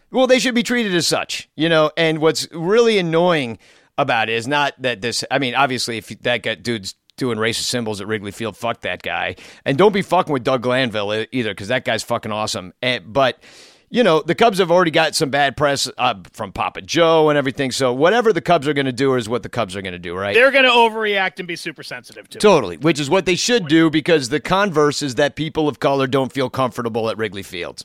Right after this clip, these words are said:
Speaker 1: So,
Speaker 2: Agreed.
Speaker 1: so
Speaker 2: And, and I gotta say, they did, apparently, they've tried to contact the guy a few times. It came out today.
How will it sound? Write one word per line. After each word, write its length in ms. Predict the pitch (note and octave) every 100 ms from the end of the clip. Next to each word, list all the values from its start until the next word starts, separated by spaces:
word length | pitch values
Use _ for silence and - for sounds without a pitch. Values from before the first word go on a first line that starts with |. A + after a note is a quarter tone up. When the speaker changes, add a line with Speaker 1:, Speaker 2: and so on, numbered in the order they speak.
| -
Speaker 1:
So, 240 | - B2
Speaker 2:
Agreed. 160 | G#2+ G#2 _ - - - -
Speaker 1:
so 120 | - C#4+
Speaker 2:
And, 120 | C4
and 200 | C#4+ C#4+
I 80 | C#4
gotta 260 | B3+ C#4+
say, 260 | - A#3+ A3+
they 240 | F#3+ G#3
did, 260 | E3+ G#3 G#3+
apparently, 540 | F#3 G3+ G3+ G3 F#3+ F#3
they've 240 | F3 D#3+
tried 180 | G3 F#3
to 80 | F#3
contact 460 | F#3+ F3+ F3+ E3+
the 80 | D3+
guy 140 | D#3+
a 80 | D#3+
few 180 | C#3+ E3
times. 400 | - D3 C3+ B2+
It 100 | C#3+
came 160 | E3+ D#3+
out 120 | D3+
today. 360 | - B2+ A2+